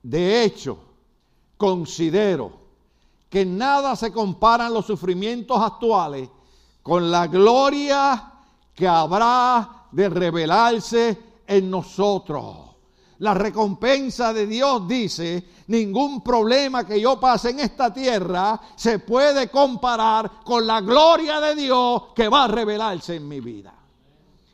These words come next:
Esa es la recompensa para cada uno de nosotros. Y termino con Sofonías, capítulo uno, verso siete. Sofonía, no dije saxofón, dije sinfonía.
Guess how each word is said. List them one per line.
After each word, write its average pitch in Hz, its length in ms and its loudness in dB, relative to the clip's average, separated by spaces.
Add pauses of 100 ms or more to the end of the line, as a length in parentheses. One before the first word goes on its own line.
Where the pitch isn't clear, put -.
Esa 233 220 -4
es 285 60 -4
la 277 100 -2
recompensa 254 1000 -6 (280)
para 220 260 0
cada 247 300 0
uno 254 240 0
de 226 60 -4
nosotros. 180 360 -4
Y - 20 -16
termino 233 320 -6
con 233 160 0
Sofonías, 208 520 -6
capítulo 208 500 -6
uno, 220 160 -4
verso 202 280 -8
siete. 131 360 -16 (1160)
Sofonía, 175 640 -4
no 156 140 -10
dije 185 600 -4
saxofón, 156 540 -8
dije 175 180 -6
sinfonía. 160 600 -10